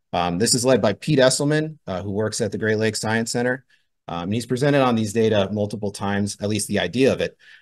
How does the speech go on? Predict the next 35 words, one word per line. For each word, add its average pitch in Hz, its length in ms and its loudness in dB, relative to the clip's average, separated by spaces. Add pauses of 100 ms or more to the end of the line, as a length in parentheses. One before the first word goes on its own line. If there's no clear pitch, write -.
Um, 90 320 -2
but 110 160 -2
now 131 120 6
he's 123 100 4
actually 131 260 4
generating 123 420 4
some 104 200 -4
numbers. 95 560 -6
So 104 260 0
in 98 60 2
the 110 80 2
next 123 180 2
couple 123 240 2
of 104 80 2
weeks, 147 300 4
he 104 80 -2
should - 240 0
get 117 200 2
some, 101 300 0 (300)
uh, 90 140 -2
goby 139 280 6
biomass 123 540 4
density 110 360 2
estimates 92 440 -2
that 92 100 -6
might 104 220 0
be 104 100 -2
more 98 300 0
reflective 101 580 2
of 98 80 0
actually 98 320 0
what's 87 220 -6
in 107 100 -2
the 107 80 -2
water, 123 420 0